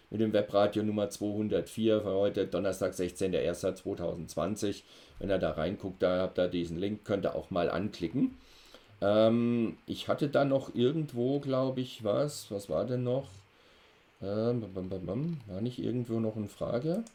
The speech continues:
Habe ich jetzt alle Fragen soweit gehabt? Ähm, ja,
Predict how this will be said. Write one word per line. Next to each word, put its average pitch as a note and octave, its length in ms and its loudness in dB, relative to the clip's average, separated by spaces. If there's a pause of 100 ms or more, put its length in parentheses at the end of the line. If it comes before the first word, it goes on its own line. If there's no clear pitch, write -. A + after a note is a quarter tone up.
(120)
Habe A2 140 -6
ich A2 80 -6
jetzt A#2+ 200 -4
alle G2+ 200 -4
Fragen A2+ 400 -4
soweit G#2+ 400 -2
gehabt? - 460 -6 (1120)
Ähm, A2 800 2 (2000)
ja, E2+ 280 -2